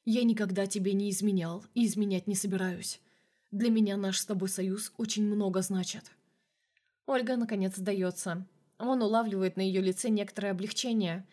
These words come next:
и от этого на сердце становится не так тревожно. "Понимаешь,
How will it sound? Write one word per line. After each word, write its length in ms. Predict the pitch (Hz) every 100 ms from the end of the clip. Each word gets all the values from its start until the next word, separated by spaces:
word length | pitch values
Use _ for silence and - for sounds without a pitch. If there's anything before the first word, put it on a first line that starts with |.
| - _ -
и 60 |
от 120 | 247 247
этого 300 | 294 226 208
на 100 | 196
сердце 340 | 240 226 220
становится 520 | 208 208 220 202 214
не 120 | 202
так 200 | 202 214
тревожно. 640 | - 202 196 190 190 180 196 _ _ _ _ _ _ _ _ _ _ _ _
"Понимаешь, 680 | - 220 214 240 247 - -